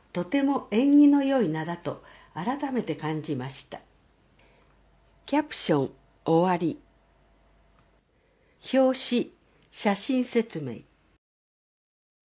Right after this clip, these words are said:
中央にある年月を感じる太い松の根元より、数本の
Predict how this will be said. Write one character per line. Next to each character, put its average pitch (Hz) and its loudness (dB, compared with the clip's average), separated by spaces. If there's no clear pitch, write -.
中 269 4
央 269 6
に 160 4
あ 156 -4
る 139 -8
年 254 4
月 202 4
を 156 2
感 165 -4
じ 160 -6
る 151 -4
太 - 2
い - 0
松 262 0
の 180 4
根 170 0
元 202 0
よ 156 0
り、 139 -10
数 269 0
本 247 2
の 226 2